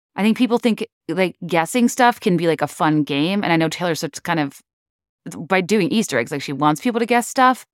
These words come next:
But every time somebody successfully guesses something, I think to myself, "I actually would hate that if that were me, because it ruins the fun." And if I found a leaked album, like, if I was one of those music stores in Germany that, like, got a vinyl early,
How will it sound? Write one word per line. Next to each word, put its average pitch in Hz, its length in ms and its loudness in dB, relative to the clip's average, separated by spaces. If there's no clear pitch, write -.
But 208 140 2
every 220 260 0
time 214 280 2
somebody 190 260 -2
successfully 170 500 -6
guesses 147 320 -2
something, 214 320 -2
I 175 120 -4
think 180 240 -2
to 196 60 -4
myself, 160 440 0
"I 165 100 0
actually 285 240 -4
would 311 120 0
hate 185 320 -4
that 123 220 0
if 131 100 -8
that 135 180 -2
were 139 100 -4
me, 117 300 -4
because 202 240 0
it 196 60 -2
ruins 226 280 2
the 165 80 -2
fun." - 420 0
And 202 360 2
if 202 160 0
I 240 140 4
found 220 400 2
a 247 60 4
leaked 254 300 -2
album, 262 440 6
like, 185 160 0
if 185 100 -6
I 185 120 4
was 170 360 0
one 196 120 0
of 190 60 0
those 190 160 0
music 196 240 -2
stores 202 300 -2
in 202 140 2
Germany 208 440 2
that, 190 160 -2
like, 185 160 -4
got 185 240 2
a 185 60 -2
vinyl 196 400 0
early, 214 460 -2